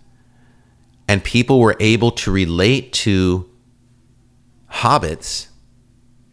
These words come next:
little, little people basically, in a fantasy milieu because of the trials and tribulations they were forced to overcome and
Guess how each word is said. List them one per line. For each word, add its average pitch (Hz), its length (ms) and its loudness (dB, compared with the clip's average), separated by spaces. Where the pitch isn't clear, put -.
little, 147 420 0
little 120 300 0
people 78 300 -6
basically, 73 600 -6
in 98 80 0
a 95 60 0
fantasy 123 680 0
milieu 87 540 -2
because 120 600 0
of 98 420 -2
the 95 140 -2
trials 117 560 2
and 101 100 -2
tribulations 95 680 0
they 90 80 0
were 82 180 -2
forced 90 460 -4
to - 80 -6
overcome 95 680 -4
and 101 460 2